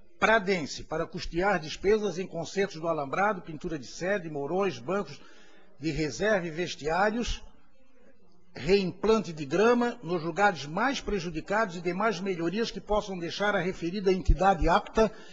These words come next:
a receber os jogos de final de semana, assim como os jogos do Campeonato de Biguaçu. O projeto em questão encontra-se em discussão.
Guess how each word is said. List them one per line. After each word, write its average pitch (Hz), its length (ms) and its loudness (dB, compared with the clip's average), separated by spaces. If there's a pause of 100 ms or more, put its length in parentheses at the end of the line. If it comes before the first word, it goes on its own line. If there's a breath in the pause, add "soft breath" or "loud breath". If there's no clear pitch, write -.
(100)
a 143 100 0
receber 185 440 4
os 170 100 4
jogos 185 340 4
de 190 80 -2
final 180 340 2
de 185 100 -4
semana, 190 380 -2
assim 196 200 -2
como 185 240 0
os 147 80 -4
jogos 160 360 4
do 175 60 -2
Campeonato 175 800 2
de 170 100 -6
Biguaçu. 185 720 2 (1900)
O 160 100 -8
projeto 202 560 8
em 202 120 -2
questão 220 680 0 (120)
encontra-se 196 920 -2 (140)
em 240 240 6
discussão. 190 720 -6